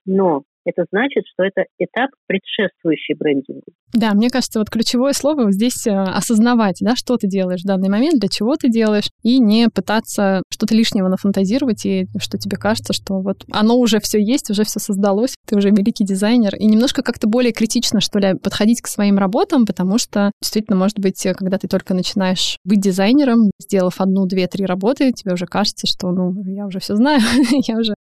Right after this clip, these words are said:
Speaker 2: познала этот мир без прикрас, и мне кажется, здесь вот, вот какая-то адекватная самокритика, да, она важна и нужна, хотя, с другой стороны, я тоже понимаю, что творческому человеку со стороны какую-то критику слушать,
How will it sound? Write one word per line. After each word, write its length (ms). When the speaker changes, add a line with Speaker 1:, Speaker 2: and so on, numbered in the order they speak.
Speaker 2:
познала 380
этот 200
мир 240
без 200
прикрас, 500
и 140
мне 120
кажется, 260
здесь 140
вот, 100
вот 200
какая-то 340
адекватная 480
самокритика, 760
да, 140
она 160
важна 260
и 40
нужна, 260
хотя, 260
с 40
другой 240
стороны, 260
я 60
тоже 180
понимаю, 300
что 140
творческому 560
человеку 400
со 160
стороны 500
какую-то 380
критику 580
слушать, 580